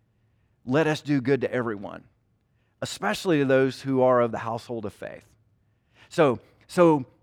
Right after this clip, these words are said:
servant leaders are aware of opportunities that come up. They're looking for them. And so when God puts someone in your path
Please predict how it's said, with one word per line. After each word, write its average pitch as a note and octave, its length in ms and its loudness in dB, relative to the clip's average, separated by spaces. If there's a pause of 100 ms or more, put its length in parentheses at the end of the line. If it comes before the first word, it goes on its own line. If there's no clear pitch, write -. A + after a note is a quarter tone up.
(200)
servant G#3+ 500 4
leaders G#3+ 320 4
are E3 180 6
aware E3+ 640 10
of D#3+ 100 6
opportunities D#3 760 2
that D3 160 -4
come D3+ 180 -4
up. C3+ 240 -4 (720)
They're C#3+ 160 0
looking E3+ 320 0
for F#2+ 140 -12
them. E2 240 -14 (680)
And D#3 120 -4
so F#3+ 120 2
when E3 200 4
God G3 420 2
puts - 280 -2
someone G#3 640 2
in G3+ 240 0
your F#3 160 0
path B2 760 -4